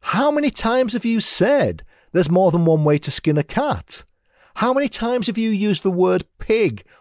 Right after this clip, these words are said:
or cow as a derogatory term? Our choice of language is powerful because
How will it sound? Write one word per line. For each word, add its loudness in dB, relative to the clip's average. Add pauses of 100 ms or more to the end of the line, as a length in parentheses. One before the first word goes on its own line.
or 0
cow -2 (300)
as -2
a 4
derogatory 0
term? -6 (680)
Our 2
choice -2
of -4
language 0
is -6
powerful -2 (420)
because 0